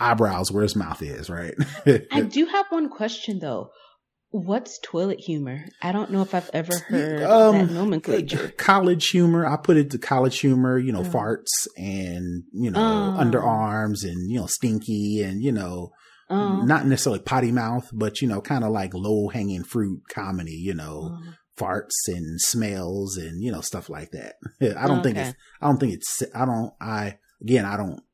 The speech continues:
Speaker 1: participate in it, but I don't think it's sexist or racist or anything like that. Just
Speaker 2: Mm.
Speaker 1: lowbrow.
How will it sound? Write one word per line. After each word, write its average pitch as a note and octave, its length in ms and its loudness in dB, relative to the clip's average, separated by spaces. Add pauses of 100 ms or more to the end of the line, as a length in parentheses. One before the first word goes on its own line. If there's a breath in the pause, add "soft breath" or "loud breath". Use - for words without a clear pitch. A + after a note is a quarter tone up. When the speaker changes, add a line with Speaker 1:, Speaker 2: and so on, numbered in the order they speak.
Speaker 1:
participate A2 480 -2
in A2 100 0
it, G#2 140 -4
but F#2+ 140 -4
I G2 40 -6
don't A2 160 -6
think G2 140 -6
it's - 200 -6
sexist - 440 -6
or D2+ 120 -12
racist E2+ 400 -6
or F2+ 60 -8
anything E2+ 260 -8
like D#2+ 180 -12
that. F2+ 180 -8
Just - 260 -2 (380 loud breath)
Speaker 2:
Mm. D#3+ 100 -6
Speaker 1:
lowbrow. G#2+ 840 2